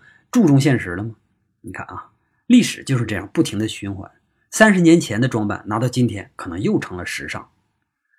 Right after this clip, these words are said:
巴洛克那个恢宏太刺眼了，现实题材在他们面前显得会非常的虚弱。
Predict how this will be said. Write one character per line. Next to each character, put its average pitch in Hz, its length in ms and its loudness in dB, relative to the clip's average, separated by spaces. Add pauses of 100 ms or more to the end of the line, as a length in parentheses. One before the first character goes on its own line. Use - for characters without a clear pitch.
(320)
巴 240 120 6
洛 247 160 8
克 - 380 -2 (140)
那 139 100 2
个 117 100 -2
恢 113 260 -2
宏 85 220 -10
太 139 300 -2
刺 - 260 -4
眼 65 200 -10
了， - 140 -20 (240)
现 233 220 6
实 165 80 6
题 135 180 -2
材 113 140 -4
在 95 120 -10
他 - 120 -10
们 110 80 -2
面 104 160 -2
前 87 300 -14
显 - 180 -8
得 92 100 -8
会 101 140 -10
非 196 320 0
常 92 220 -10
的 90 120 -10
虚 - 200 -8
弱。 98 220 -10